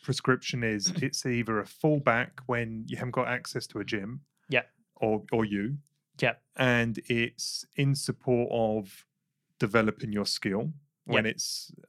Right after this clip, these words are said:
Speaker 1: around the gym using external load.
Speaker 2: Mm-hmm.
Speaker 1: So you're doing things to support skill level or mobility or
Speaker 2: Yeah.
Speaker 1: general functional strength.
Speaker 2: Yeah.
Speaker 1: And then you're also using body weight as a kinda calorie burner,
Speaker 2: Yeah.
Speaker 1: kinda finisher.
Speaker 2: Yeah.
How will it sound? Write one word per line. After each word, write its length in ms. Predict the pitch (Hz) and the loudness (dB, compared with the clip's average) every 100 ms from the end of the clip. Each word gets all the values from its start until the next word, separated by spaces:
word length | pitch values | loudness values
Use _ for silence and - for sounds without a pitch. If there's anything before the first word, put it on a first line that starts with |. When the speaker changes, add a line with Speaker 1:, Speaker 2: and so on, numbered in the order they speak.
| - | -8
Speaker 1:
around 400 | 117 113 110 101 | 0 2 0 0
the 80 | 104 | -4
gym 440 | - 104 101 98 - | -2 -4 -4 -6 -8
using 440 | 107 104 98 98 110 | -8 -6 -6 -8 -8
external 560 | - - 107 101 101 98 | -8 -4 -4 -4 -6 -6
load. 400 | 104 95 107 139 _ - | -6 -4 -6 -8 _ -14
Speaker 2:
Mm-hmm. 180 | 127 123 | -10 -8
Speaker 1:
So 200 | - - | -4 0
you're 160 | 101 104 | 2 2
doing 280 | 110 107 104 | 2 0 -2
things 340 | - 104 98 | -4 -4 -6
to 80 | - | -8
support 400 | 101 - - 110 | -8 -8 -8 -6
skill 400 | - - 110 104 | -6 -2 -2 0
level 260 | 104 101 101 | 0 0 -2
or 80 | 104 | -2
mobility 800 | 101 98 104 101 101 - 104 101 | -2 -2 -2 -2 -2 -4 -4 -2
or 300 | 98 95 101 _ - - | -4 -4 -8 _ -20 -14
Speaker 2:
Yeah. 100 | - - | -14 -2
Speaker 1:
general 340 | 113 104 104 | 0 2 -2
functional 500 | 95 117 110 - 104 | -2 -6 -6 -6 -8
strength. 400 | - 110 139 180 _ | -4 -2 -2 -4 _
Speaker 2:
Yeah. 160 | - - _ _ _ _ _ - | -10 -10 _ _ _ _ _ 2
Speaker 1:
And 140 | 127 | 6
then 160 | 117 117 | 6 6
you're 180 | 117 | 4
also 260 | 123 120 120 | 4 2 0
using 320 | 110 107 104 | 2 2 2
body 240 | 101 104 101 | 2 2 4
weight 320 | 104 101 113 | 2 2 0
as 220 | 107 98 | -2 0
a 420 | 104 98 98 98 98 _ _ _ _ _ - | 2 2 0 -2 -6 _ _ _ _ _ -12
kinda 380 | - 104 98 92 - _ | -2 0 2 0 -6 _
calorie 280 | - 117 104 | -2 0 2
burner, 360 | 98 98 92 92 _ _ _ _ | 0 0 -2 -6 _ _ _ _
Speaker 2:
Yeah. 140 | 131 127 | -4 -2
Speaker 1:
kinda 140 | 123 | -2
finisher. 340 | - 117 101 127 | -4 -4 0 0
Speaker 2:
Yeah. 140 | 104 | 0